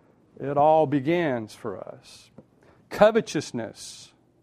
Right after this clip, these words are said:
All the way back to the Ten Commandments. "Thou shalt not covet." He says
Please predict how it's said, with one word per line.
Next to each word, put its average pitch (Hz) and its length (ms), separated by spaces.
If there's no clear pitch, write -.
All 135 160
the 175 80
way 180 120
back 175 380
to 156 100
the 143 100
Ten 170 260
Commandments. 151 580
"Thou 123 120
shalt 196 480
not 131 320
covet." 107 360
He 165 120
says 156 480